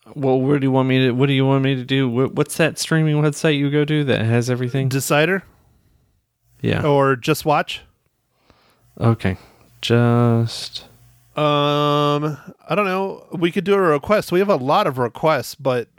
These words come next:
Speaker 2: I don't know how many of them are streaming. That's the hard part. 'Cause I think being able to get something that our listenership can watch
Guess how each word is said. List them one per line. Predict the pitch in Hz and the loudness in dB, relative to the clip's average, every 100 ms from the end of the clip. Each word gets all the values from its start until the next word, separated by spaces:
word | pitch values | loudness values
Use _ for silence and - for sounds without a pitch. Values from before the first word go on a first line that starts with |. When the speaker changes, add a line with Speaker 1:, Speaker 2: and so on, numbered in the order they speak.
| _ | _
Speaker 2:
I | - | -2
don't | 175 185 | 0 0
know | 156 156 | -2 -2
how | 147 | -2
many | 147 143 | -2 -2
of | 131 | -2
them | 120 | -6
are | |
streaming. | - - 135 151 135 107 | -10 -10 -4 -2 -2 -4
That's | 120 - | -6 -2
the | 123 | 0
hard | 120 127 | 0 0
part. | 120 107 - - - - - | -2 -8 -10 -18 -20 -20 -8
'Cause | 156 180 | -4 -2
I | |
think | 170 214 185 | 0 -2 -2
being | 214 208 | -2 0
able | 190 | -2
to | 170 | -2
get | 143 175 | -2 -4
something | - 175 160 165 160 | -2 -2 -2 -4 0
that | 135 131 | 0 0
our | 139 131 127 123 _ _ _ _ _ _ _ - | 2 2 2 0 _ _ _ _ _ _ _ -8
listenership | 139 151 185 - 143 135 131 - - 131 - | -2 2 2 0 -4 0 0 0 -2 -2 -4
can | - - 127 117 113 120 | -10 -4 -2 -2 -6 -8
watch | 139 135 135 135 - | -2 2 2 2 -4